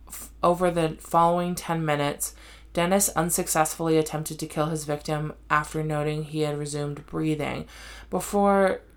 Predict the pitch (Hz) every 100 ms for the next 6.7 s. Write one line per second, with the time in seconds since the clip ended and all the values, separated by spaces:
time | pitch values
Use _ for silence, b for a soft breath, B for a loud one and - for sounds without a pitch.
0 | - - - - 170 - 185 196 202 202
1 | 190 180 180 165 - 156 156 151 - 170
2 | 151 151 156 147 147 143 147 151 127 143
3 | 147 - 185 175 - - - - - -
4 | - - - - - B B B B B
5 | B B B B B B - - - -
6 | - - 180 175 165 165 160